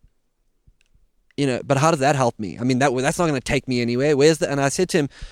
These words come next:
"You know, that's the first track. You gotta go and get some of the, the one thing you know you need. That's the, that's one track. And then be-, because you go and take some time, another thing will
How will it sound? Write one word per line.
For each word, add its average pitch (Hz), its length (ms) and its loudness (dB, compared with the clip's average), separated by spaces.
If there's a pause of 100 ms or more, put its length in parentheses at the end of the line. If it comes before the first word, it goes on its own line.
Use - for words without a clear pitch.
(560)
"You 151 120 -2
know, 143 160 4 (360)
that's 160 240 0
the 196 80 -4
first - 440 -2
track. - 460 -8 (880)
You 131 100 -4
gotta 190 200 2
go 160 260 2
and 143 200 -2
get 151 240 0
some 175 200 -4
of 156 120 0
the, 127 120 0 (140)
the 139 120 -2
one 139 360 2
thing 180 240 2
you 151 140 4
know 135 180 4
you 131 200 2
need. 135 320 -2
That's - 300 -4 (160)
the, 131 140 -2 (140)
that's - 260 0
one 147 240 4
track. 123 380 -2 (360)
And 131 200 -4
then 147 420 2 (960)
be-, - 180 -6
because 185 460 2
you 185 100 0
go 156 200 6
and 156 160 2
take 147 240 -2
some 151 180 -4
time, 151 380 -2 (1200)
another 143 340 2
thing 147 280 0
will 120 420 2